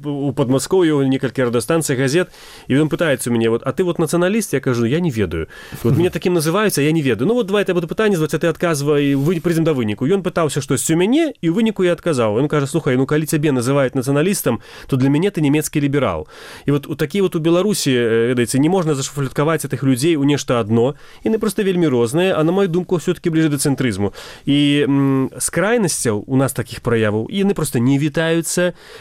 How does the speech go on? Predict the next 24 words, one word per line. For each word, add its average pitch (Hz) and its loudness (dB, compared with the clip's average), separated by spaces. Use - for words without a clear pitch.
Людзі 160 2
разумеюць, 156 2
што 143 -2
дзякуючы 160 0
гэтаму 139 2
яны 131 2
не 147 2
здабудуць 147 0
нейкі, 139 0
скажам, 117 0
давер 117 0
ці - -6
палітычны - -6
капітал. 175 -2
І 156 0
таму 175 0
усе 175 0
і 170 0
ва 156 2
ўладзе 101 -2
зараз, 143 -2
і 190 2
ў 165 2
апазіцыі 113 -2